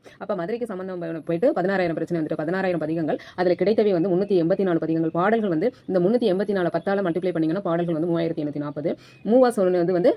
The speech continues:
நாலாயிரத்தி நூத்தி அறுபத்தெட்டு, அஹ், பாடல்கள் தான் வந்து கிடைச்சிருக்கு அப்படின்னு அவர் மூவா சொல்றாரு. ஓகேவா? அடுத்து பதிகம்னா என்ன அப்படின்னா, தெய்வத்தை பற்றி பாடுகின்ற பத்து பாடல்களின் தொகுதி தான் வந்து பதிகம் அப்படின்னு சொல்றாங்க. அது வந்து அந்த யார் பாடினாங்களோ அவங்கள பத்தி பதினோராம் பாடலாக வந்து பாடுவதும் உண்டு அப்படின்னு சொல்றாங்க. அடுத்தது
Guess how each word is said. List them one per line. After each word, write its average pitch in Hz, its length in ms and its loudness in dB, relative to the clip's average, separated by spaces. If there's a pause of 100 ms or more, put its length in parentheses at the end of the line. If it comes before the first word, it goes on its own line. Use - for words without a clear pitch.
(200)
நாலாயிரத்தி 214 420 2
நூத்தி 214 240 2
அறுபத்தெட்டு, 175 380 0 (460)
அஹ், 170 400 2 (160)
பாடல்கள் 190 320 2
தான் 185 100 2
வந்து 196 120 0
கிடைச்சிருக்கு 160 340 0
அப்படின்னு 160 400 0
அவர் 165 180 2
மூவா 170 220 4
சொல்றாரு. 135 320 -6
ஓகேவா? 180 240 -6 (640)
அடுத்து 233 180 6 (100)
பதிகம்னா 220 420 6 (100)
என்ன 165 180 4
அப்படின்னா, 143 260 0 (380)
தெய்வத்தை 269 400 6
பற்றி 226 240 2
பாடுகின்ற 190 320 2
பத்து 170 180 -2
பாடல்களின் 196 360 0
தொகுதி 175 200 0
தான் 180 100 0
வந்து 175 160 0
பதிகம் 180 320 -2
அப்படின்னு 160 240 -4
சொல்றாங்க. 147 260 -4 (440)
அது 226 140 4
வந்து 226 120 2 (160)
அந்த 208 120 4 (260)
யார் 262 200 6
பாடினாங்களோ 196 480 4 (100)
அவங்கள 233 300 2
பத்தி 233 200 0
பதினோராம் 247 420 4
பாடலாக 180 380 2
வந்து 160 200 0
பாடுவதும் 165 360 2
உண்டு 147 140 0
அப்படின்னு 147 200 -4
சொல்றாங்க. 127 220 -12 (180)
அடுத்தது 208 240 2